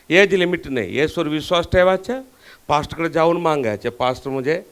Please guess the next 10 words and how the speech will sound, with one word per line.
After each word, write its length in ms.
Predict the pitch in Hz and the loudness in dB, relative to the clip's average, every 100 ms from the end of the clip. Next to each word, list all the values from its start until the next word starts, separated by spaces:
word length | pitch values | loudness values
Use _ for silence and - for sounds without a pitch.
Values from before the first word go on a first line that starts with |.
| _ _ - | _ _ -6
मला 180 | 127 139 | -2 0
बाप्तिस्मा 580 | 131 120 - 110 135 139 | 2 0 -2 -8 -6 -6
द्या." 240 | 110 85 - _ - _ | -6 -10 -14 _ -20 _
तेव्हा 160 | 131 131 | -2 0
पास्टर 340 | 143 139 151 | 2 0 0
तुम्हाला 320 | 139 139 143 | -8 -4 -4
काय 200 | 139 143 | -2 -4
करणार? 260 | 143 147 147 | -2 -6 -6
पाण्यामध्ये 500 | 143 139 147 147 143 | -4 -2 -2 -2 -4
बुडवून 480 | 131 139 170 233 | -4 0 4 4